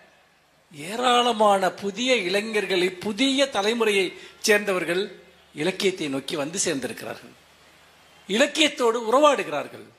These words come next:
இந்த புதிய சூழலை நிறைய பேர் புரிந்து கொள்ளவில்லை. அதாவது, எந்த ஒரு சிறந்த படைப்பையும் நம்முடைய இளைஞர்களால் படிக்க முடியும்,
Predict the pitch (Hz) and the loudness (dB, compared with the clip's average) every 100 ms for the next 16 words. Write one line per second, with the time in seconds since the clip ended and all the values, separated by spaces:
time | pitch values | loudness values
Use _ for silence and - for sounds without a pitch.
0 | _ _ _ _ 202 247 240 - 294 294 | _ _ _ _ -12 -2 -2 2 0 4
1 | 311 311 302 247 269 269 233 226 240 - | 4 4 2 -2 0 2 4 2 -2 -8
2 | - _ _ _ - 196 247 311 302 302 | -20 _ _ _ -2 4 4 4 2 0
3 | 294 - 302 330 311 233 190 160 139 113 | -2 0 -2 0 -2 0 -2 -4 -8 -10
4 | 98 - _ _ _ _ _ _ _ - | -12 -20 _ _ _ _ _ _ _ -20
5 | - 156 156 180 175 175 180 - - _ | -6 -2 2 2 0 -4 -8 -20 -20 _
6 | 175 175 269 294 311 233 214 - 208 240 | 0 2 2 2 4 2 2 -2 0 2
7 | 269 277 285 202 180 175 160 143 110 - | 0 0 0 0 -4 -4 -8 -8 -14 -20
8 | _ _ _ _ _ - _ _ _ 208 | _ _ _ _ _ -20 _ _ _ -2
9 | 185 175 151 175 233 214 180 156 156 156 | 2 2 2 2 2 2 2 0 -2 -4
10 | 165 190 131 110 101 | -4 -6 -6 -12 -16